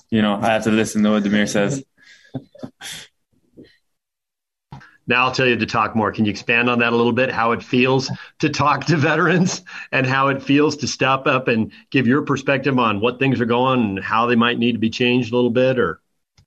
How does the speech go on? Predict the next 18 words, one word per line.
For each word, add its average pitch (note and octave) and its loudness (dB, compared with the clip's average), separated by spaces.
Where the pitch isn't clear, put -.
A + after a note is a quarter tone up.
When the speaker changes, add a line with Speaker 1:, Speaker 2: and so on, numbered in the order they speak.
Speaker 1:
Yeah, D#3 2
no, D3+ 2
uh, B2 0
obviously B2 2
being B2+ 0
on A#2 2
the A#2 2
team A#2 0
for, A2 0
for A#2+ -2
a A2 2
long A#2 2
time A2+ 0
now, A#2 0
um, G#2 0
I've, G2+ 0
I've G#2+ 0
seen, A2+ 0